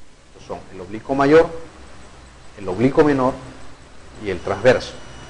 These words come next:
¿no? Esos tres. Que van a pasar de ser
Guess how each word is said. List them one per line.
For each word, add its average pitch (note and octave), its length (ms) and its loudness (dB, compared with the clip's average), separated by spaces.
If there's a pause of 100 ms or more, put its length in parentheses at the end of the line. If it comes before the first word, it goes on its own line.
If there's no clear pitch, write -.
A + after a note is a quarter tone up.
(160)
¿no? C3 220 0 (100)
Esos A2+ 240 -6
tres. - 440 -2 (2000)
Que G3 200 10
van D#3+ 180 6
a D3+ 100 4
pasar D3 340 4
de B2 60 2
ser C#3+ 240 6